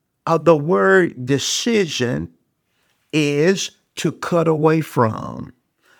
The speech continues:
The Latin root, re-, remember now, when you make, when you commit to something, you're making a firm decision.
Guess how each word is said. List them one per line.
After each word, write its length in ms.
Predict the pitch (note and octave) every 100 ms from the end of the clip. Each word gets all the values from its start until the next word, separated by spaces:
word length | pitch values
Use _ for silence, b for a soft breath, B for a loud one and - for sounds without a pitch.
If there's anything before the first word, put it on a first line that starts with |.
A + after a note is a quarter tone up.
| -
The 200 | A#2+ D#3
Latin 880 | D3 D3 D#3 F3 G#3+ - B3 C4 C4 _
root, 460 | B2+ B2+ C3+ G2 -
re-, 180 | A#2+ A#2+
remember 560 | C3 C#3 F3 B3 G#3
now, 240 | D3 C3 D3+
when 240 | D3+ D#3+
you 160 | E3 E3
make, 460 | E3 G3+ C#4+ - -
when 220 | - E3 F3
you 120 | F3
commit 600 | - - E3+ A#3 C4 -
to 120 | D#3+
something, 480 | C#3 C#3 B2+ C#3+ E3+
you're 180 | D#3 D3
making 380 | D#3 D#3+ E3 D3
a 80 |
firm 520 | A#2 - D#3+ D3+ C#3+ B2+
decision. 760 | C#3 - G#3+ F#3+ D3 G#2+ -